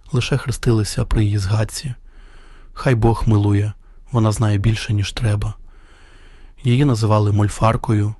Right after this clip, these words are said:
останньою з роду прадавніх провидців, що колись ходили з оленячими рогами на голові, знімали грозу з неба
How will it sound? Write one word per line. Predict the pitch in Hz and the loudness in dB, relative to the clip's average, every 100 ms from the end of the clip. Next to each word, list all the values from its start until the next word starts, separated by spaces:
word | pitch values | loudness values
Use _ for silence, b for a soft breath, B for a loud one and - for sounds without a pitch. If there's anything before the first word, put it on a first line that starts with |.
| - | -8
останньою | 131 - 127 117 104 | -6 0 0 2 0
з | 101 | 0
роду | 107 107 107 | 0 0 0
прадавніх | - 104 104 107 - | 2 2 2 0 -2
провидців, | - 107 107 - - 117 - - - - | 0 2 0 -4 -6 -6 -12 -20 -20 -18
що | - 123 | -6 -4
колись | - 120 123 | 0 0 0
ходили | - 117 110 107 104 | -2 0 2 2 -2
з | 107 | 0
оленячими | 104 107 107 117 - 110 | 0 2 0 -2 -2 -2
рогами | 104 98 104 107 | 0 0 0 0
на | 101 | -2
голові, | 101 101 104 113 120 - B B B B B B - | 0 0 0 -4 -6 -12 B B B B B B -8
знімали | 123 113 107 107 | 0 2 2 0
грозу | 98 104 107 | 0 0 0
з | 104 | 0
неба | 110 120 110 117 | 0 0 -2 -6